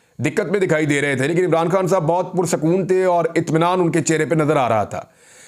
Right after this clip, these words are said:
फिर हमसे जब उनकी मुलाकात ख़त्म हुई तो गालिबन उनको बुलाया गया किसी और मुलाकात के लिए, वो वहाँ चले गए और हम लोग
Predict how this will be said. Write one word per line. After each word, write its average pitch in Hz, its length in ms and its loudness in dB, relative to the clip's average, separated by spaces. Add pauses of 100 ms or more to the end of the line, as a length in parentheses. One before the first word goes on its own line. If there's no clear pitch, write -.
(140)
फिर 190 80 0
हमसे 190 280 0
जब 247 120 2
उनकी 220 180 0
मुलाकात 202 380 2
ख़त्म 190 200 0
हुई 202 120 2
तो 190 100 2
गालिबन 170 300 0
उनको 190 180 0
बुलाया 151 320 2
गया 190 160 0
किसी 165 220 0
और 175 180 2
मुलाकात 165 400 0
के 170 80 -2
लिए, 180 80 2
वो 170 80 0
वहाँ 135 220 0
चले 180 220 2
गए 190 100 2
और 190 120 2
हम 147 180 0
लोग 165 280 0